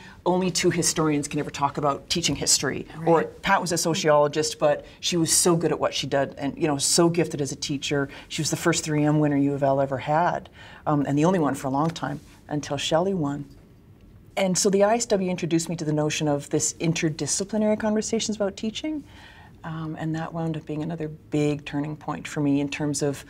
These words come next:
Speaker 1: having a whole new teaching community, really helping me understand this, the value of talking across disciplines about teaching. And it really got me excited about the power,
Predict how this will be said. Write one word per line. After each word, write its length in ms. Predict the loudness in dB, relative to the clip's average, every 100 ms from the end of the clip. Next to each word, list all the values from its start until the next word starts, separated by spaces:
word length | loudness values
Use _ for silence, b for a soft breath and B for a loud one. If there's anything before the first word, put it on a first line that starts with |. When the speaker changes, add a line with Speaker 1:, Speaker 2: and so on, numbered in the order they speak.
| B B
Speaker 1:
having 220 | 0 2 2
a 20 |
whole 140 | 4
new 100 | 2
teaching 320 | 2 0 0
community, 640 | 0 2 4 6 4 4 0 B B
really 340 | 2 4 4 2
helping 340 | -2 0 2
me 100 | 4
understand 540 | 4 2 0 2 2 2
this, 260 | -2 -2
the 140 | -4 0
value 340 | 2 4 2
of 80 | 0
talking 380 | 0 -2 -2 -6
across 340 | -4 -4 -4
disciplines 540 | -4 -6 -6 -4 -4 -2
about 200 | -4 -6
teaching. 500 | -10 -8 -6 -8 -10 B B B B -8
And 100 | -6
it 100 | -2
really 200 | 0 2
got 180 | 2 -2
me 60 | -4
excited 260 | -2 0
about 160 | 0 -2
the 80 | -6
power, 440 | -2 0 0 -2